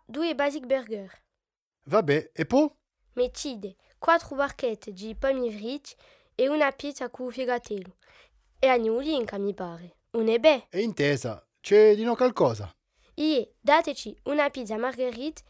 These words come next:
Speaker 1: e un panino con polastro.
Speaker 2: Voi sì che l'avete l'appetito.
Speaker 1: Ah, mi chi mi scordava di voltate.
Speaker 2: Vi sto assenta.
Speaker 1: Ne vogliamo quattro, se voi l'avete.
Speaker 2: Sicura che l'avemo.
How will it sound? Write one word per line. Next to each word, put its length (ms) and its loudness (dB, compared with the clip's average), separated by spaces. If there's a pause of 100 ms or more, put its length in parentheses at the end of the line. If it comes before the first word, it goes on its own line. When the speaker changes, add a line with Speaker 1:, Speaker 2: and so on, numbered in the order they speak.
(140)
Speaker 1:
e 100 2
un 120 2
panino 460 -2
con 240 -8
polastro. 600 -6 (460)
Speaker 2:
Voi 360 6
sì 220 6
che 120 -2
l'avete 440 6
l'appetito. 720 -2 (320)
Speaker 1:
Ah, 420 2
mi 160 -4
chi 120 -12
mi 120 -4
scordava 520 -4
di 180 0
voltate. 600 -8 (440)
Speaker 2:
Vi 140 -4
sto 180 4
assenta. 680 2 (280)
Speaker 1:
Ne 140 4
vogliamo 360 -2
quattro, 500 0
se 200 -12
voi 140 -6
l'avete. 540 -8
Speaker 2:
Sicura 380 0
che 100 2
l'avemo. 760 0